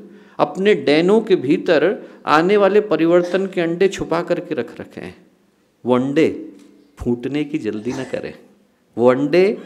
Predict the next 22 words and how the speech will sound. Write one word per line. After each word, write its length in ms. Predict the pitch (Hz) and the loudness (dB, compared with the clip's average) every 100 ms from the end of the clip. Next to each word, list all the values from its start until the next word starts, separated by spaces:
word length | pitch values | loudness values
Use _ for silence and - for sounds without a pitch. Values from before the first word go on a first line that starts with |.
| - - - | -18 -20 -14
फूटने 600 | - 143 151 175 170 175 | -2 2 4 4 4 2
की 180 | 175 185 | 0 -4
जल्दी 360 | 127 139 147 | -2 0 0
न 100 | 165 | -2
करें, 260 | 147 147 151 | -2 -2 -2
ये 120 | 165 | -2
समय 300 | 160 135 143 | -4 -6 -6
प्रतीक्षा 540 | 147 117 117 110 - - | -6 -8 -10 -12 -14 -14
का 160 | - | -14
है। 220 | - - _ _ _ _ _ _ _ | -16 -18 _ _ _ _ _ _ _
दोस्तों, 360 | 120 123 123 143 | -4 -4 -2 -4
ये 60 | 143 | -2
जो 120 | 135 | -4
महासमर 580 | 113 117 127 127 127 135 | -4 -6 -8 -8 -8 -8
का 140 | 113 | -10
समय 320 | - 110 117 | -10 -8 -8
है, 240 | 117 113 139 | -8 -8 -8
ये 80 | 143 | -8
प्रतीक्षा 560 | - - 104 - - | -10 -12 -14 -14 -16
का 120 | - | -14
समय 320 | - - - | -16 -18 -20
है। 100 | - | -20